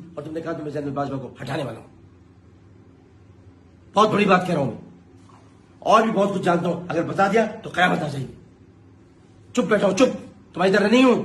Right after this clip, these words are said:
जो टेलीविजन पे आके राज खोलता फिरे। तुम्हारी तरह नहीं हूं जो चिट्ठियां लहरा लहरा के झूठे खत, जाली खत दिखाता रहे।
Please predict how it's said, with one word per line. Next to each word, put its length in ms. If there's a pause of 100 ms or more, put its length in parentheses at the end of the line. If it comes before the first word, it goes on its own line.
(760)
जो 60
टेलीविजन 380
पे 60
आके 160
राज 220
खोलता 240
फिरे। 160
तुम्हारी 1500
तरह 120
नहीं 140
हूं 160 (520)
जो 100
चिट्ठियां 360
लहरा 200
लहरा 240
के 180 (160)
झूठे 260
खत, 400
जाली 220
खत 140
दिखाता 300
रहे। 100